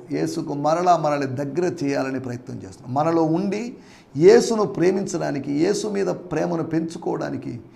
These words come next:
యేసును గ్రహించడానికి ఆయన మనకు సహాయం చేస్తున్నాడు. ఉచ్చరింప శక్యము కాని మూలుగులతో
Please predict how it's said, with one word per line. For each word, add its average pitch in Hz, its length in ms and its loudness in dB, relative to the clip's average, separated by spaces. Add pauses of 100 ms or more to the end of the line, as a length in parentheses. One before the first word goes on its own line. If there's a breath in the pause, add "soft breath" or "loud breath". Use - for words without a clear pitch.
(280 soft breath)
యేసును 233 400 6
గ్రహించడానికి 180 920 0
ఆయన 160 200 0
మనకు 143 300 -4
సహాయం 139 500 -6
చేస్తున్నాడు. 113 440 -12 (400 loud breath)
ఉచ్చరింప 175 420 2
శక్యము 180 380 -2
కాని 175 260 0
మూలుగులతో 185 920 0